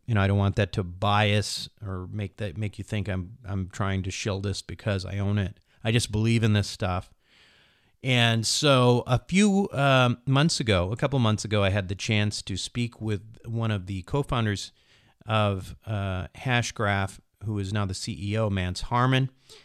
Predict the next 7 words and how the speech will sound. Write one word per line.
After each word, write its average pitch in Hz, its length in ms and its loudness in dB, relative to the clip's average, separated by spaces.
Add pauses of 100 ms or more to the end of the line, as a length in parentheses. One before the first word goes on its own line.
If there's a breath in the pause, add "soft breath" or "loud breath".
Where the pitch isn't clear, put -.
(420 loud breath)
And, 107 480 2
uh, 104 320 4
this 127 200 -2
was 208 100 0
before 131 380 0
the 147 80 -2
pre-sale. 92 680 -4